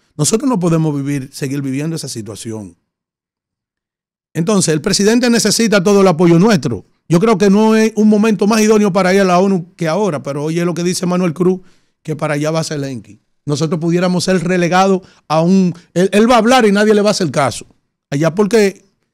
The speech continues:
porque a Estados Unidos no le interesa resolver la pro-, la problemática de Haití. A Estados Unidos le interesa que se derrumbe el muro de la frontera y que ya entren ellos para acá a vivir con nosotros, con toda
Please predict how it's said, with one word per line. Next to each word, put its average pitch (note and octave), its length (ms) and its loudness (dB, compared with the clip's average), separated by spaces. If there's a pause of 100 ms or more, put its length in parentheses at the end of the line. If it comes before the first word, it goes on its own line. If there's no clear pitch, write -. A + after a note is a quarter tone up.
(760)
porque F#3+ 240 0
a G#3 60 2
Estados A3+ 360 0
Unidos A#3 280 2
no A3 60 2
le A#3 100 2
interesa A3+ 760 -2 (240)
resolver F#3+ 460 0
la G#3+ 100 4
pro-, G3+ 300 2
la F#3 180 2
problemática F#3 800 0 (240)
de E3 140 2
Haití. E3 460 2 (500)
A D3 60 -4
Estados F#3 280 2
Unidos A#3 240 4
le A#3+ 80 2
interesa A3+ 420 2
que F#3 80 -2
se F#3 140 -4
derrumbe F3+ 480 4
el A3+ 60 6
muro A#3 260 6
de A3+ 80 6
la A3 100 2
frontera G#3 380 -2
y F3 40 0
que E3+ 140 0
ya F#3 80 2
entren G3 300 2
ellos G3 200 2
para G3 180 2
acá G3+ 300 0 (220)
a D#3 100 2
vivir E3+ 280 4
con G3+ 160 4
nosotros, G3 440 0
con F3 200 -2
toda A#3+ 340 2